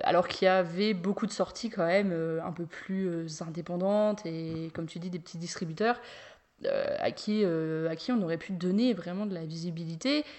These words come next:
Et notre cinéma ne le fait pas, malheureusement. Donc c'est peut-être pas un problème, du coup, national. C'est, après, c'est aux autres de nous dire, ceux qui habitent un peu plus en grande ville. Mais, euh, nous, en tout cas, à notre échelle, c'est vrai que, bah, on a vraiment ressenti ça. Euh,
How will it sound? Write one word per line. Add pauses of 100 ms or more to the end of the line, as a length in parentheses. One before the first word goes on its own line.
(220)
Et
notre
cinéma
ne
le
fait
pas,
malheureusement.
Donc
c'est
peut-être
pas
un
problème,
du
coup,
national.
C'est,
après,
c'est
aux
autres
de
nous
dire,
ceux
qui
habitent
un
peu
plus
en
grande
ville.
Mais,
euh, (540)
nous,
en
tout
cas,
à
notre
échelle,
c'est
vrai
que,
bah,
on
a
vraiment
ressenti
ça. (580)
Euh,